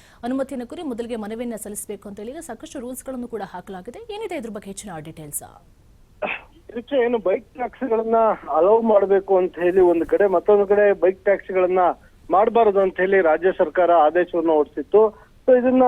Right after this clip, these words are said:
Speaker 2: ಪ್ರಶ್ನಿಸಿ ಅಗ್ರಿಗೇಟ್ಸ್‌ಗಳು ಏನಿದ್ದಾರೆ ಇವರೆಲ್ಲರೂ ಕೂಡ, ಆ, ಹೈಕೋರ್ಟ್‌ಗೆ ಅಪೀಲ್ ಅನ್ನ ಹಾಕೊಂಡಿದ್ರು.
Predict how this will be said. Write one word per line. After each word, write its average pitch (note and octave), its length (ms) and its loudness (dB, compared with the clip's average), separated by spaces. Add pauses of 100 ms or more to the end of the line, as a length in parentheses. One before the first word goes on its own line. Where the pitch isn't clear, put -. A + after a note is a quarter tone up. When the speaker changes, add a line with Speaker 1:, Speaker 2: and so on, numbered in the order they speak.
(140)
Speaker 2:
ಪ್ರಶ್ನಿಸಿ A#3 760 2
ಅಗ್ರಿಗೇಟ್ಸ್‌ಗಳು G#3+ 840 2
ಏನಿದ್ದಾರೆ F#3+ 360 4
ಇವರೆಲ್ಲರೂ F#3+ 420 2
ಕೂಡ, G3 180 2 (640)
ಆ, E3+ 80 6 (680)
ಹೈಕೋರ್ಟ್‌ಗೆ F#3+ 760 2
ಅಪೀಲ್ F3 280 0
ಅನ್ನ E3+ 140 0
ಹಾಕೊಂಡಿದ್ರು. D#3+ 640 0